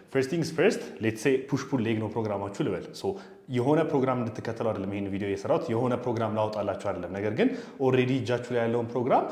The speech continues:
በምን አይነት መልኩ ነው አስተካክላችሁ ኢፊሽንት ልታደርጉት የምትችሉት የሚለው ነው ላወራችሁ የምችለው፣ or የፈለግኩት፣ or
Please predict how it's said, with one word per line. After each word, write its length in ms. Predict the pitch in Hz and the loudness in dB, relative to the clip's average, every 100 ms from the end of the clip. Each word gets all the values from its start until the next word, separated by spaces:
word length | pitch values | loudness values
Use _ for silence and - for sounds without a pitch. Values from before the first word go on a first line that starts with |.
| - - | -8 -2
በምን 240 | 123 120 | 0 0
አይነት 220 | 117 113 | 0 -2
መልኩ 200 | 113 110 - | -4 -4 -2
ነው 140 | 175 147 | -2 -2
አስተካክላችሁ 760 | - - 110 131 127 - 302 - - - - - - _ _ - | -4 -8 -6 -2 -2 4 6 6 2 -10 -14 -20 -20 _ _ -10
ኢፊሽንት 440 | 117 127 135 110 | -8 -4 -2 -2
ልታደርጉት 460 | 107 101 104 101 98 | -4 -2 -2 -2 -4
የምትችሉት 520 | 101 104 - 101 95 - - | -6 -6 -6 -6 -8 -12 -8
የሚለው 300 | 113 110 98 | -2 0 0
ነው 120 | 95 | 0
ላወራችሁ 420 | 95 98 95 - | 2 2 -2 -6
የምችለው፣ 320 | 98 92 - 147 | -8 -6 -2 0
or 100 | - | 0
የፈለግኩት፣ 460 | 113 104 98 98 | -4 -4 -4 -2
or 100 | 147 | -2